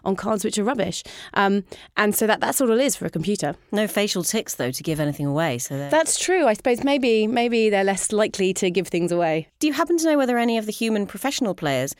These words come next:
Speaker 2: who play poker, I suppose, to win money, but also for enjoyment, ha-, are any more or less bored by playing an A I that's just kind of playing not to lose?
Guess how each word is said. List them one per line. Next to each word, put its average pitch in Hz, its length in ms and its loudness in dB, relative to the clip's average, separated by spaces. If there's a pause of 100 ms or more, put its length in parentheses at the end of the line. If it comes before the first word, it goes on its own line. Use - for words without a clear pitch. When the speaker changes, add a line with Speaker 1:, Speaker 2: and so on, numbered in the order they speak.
(160)
Speaker 2:
who 294 140 0
play 302 180 0
poker, 277 300 0
I 196 100 4
suppose, 247 380 -2
to 233 100 -4
win 220 160 2
money, 196 300 0
but 190 160 -2
also 202 260 -2
for 180 140 -4
enjoyment, 165 480 0 (280)
ha-, 180 140 -2 (140)
are 220 160 2
any 233 160 2
more 214 440 0 (360)
or 214 180 -2
less 202 380 -2 (480)
bored 233 540 0
by 156 140 -2
playing 165 420 0
an 160 80 0
A 160 180 0
I 165 260 2
that's 147 220 -4
just - 200 -8
kind 151 160 -4
of - 80 -14
playing 156 400 0
not - 240 -4
to 156 100 -4
lose? 139 640 -2